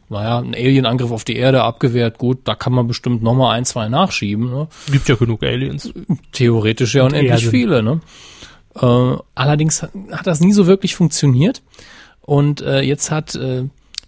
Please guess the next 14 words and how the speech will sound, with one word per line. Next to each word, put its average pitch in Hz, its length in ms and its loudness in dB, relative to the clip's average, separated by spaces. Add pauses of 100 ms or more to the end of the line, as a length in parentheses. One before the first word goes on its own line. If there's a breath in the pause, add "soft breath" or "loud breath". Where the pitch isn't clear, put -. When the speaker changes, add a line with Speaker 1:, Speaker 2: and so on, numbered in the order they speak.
(100)
Speaker 1:
der 123 100 0
Unterhaltungsteil 131 840 2
des 117 240 -4
New 135 220 4
York 147 260 2
Magazine, 113 480 0
glaub 101 240 -4
ich, 101 60 -8
ist 101 180 -8
das, 143 140 -4
jedenfalls 107 260 -4
auf 107 80 -6
der 107 140 -6
Webseite, 117 580 -2